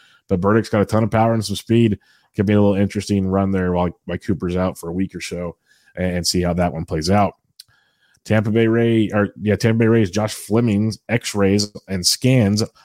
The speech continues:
on his foot slash heel showed no damage, no broken bones, nothing. So that's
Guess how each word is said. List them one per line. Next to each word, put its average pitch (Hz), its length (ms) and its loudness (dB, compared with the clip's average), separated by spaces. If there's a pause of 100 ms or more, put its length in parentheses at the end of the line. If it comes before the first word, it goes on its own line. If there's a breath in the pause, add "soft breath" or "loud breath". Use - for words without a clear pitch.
on 95 140 0
his 98 220 0
foot - 260 0
slash - 500 0
heel 117 460 2 (240 soft breath)
showed 123 240 2
no 135 120 4
damage, 135 440 0
no 98 100 0
broken 92 300 2
bones, 113 320 2
nothing. 123 420 -2 (200 soft breath)
So - 140 -4
that's 87 180 -2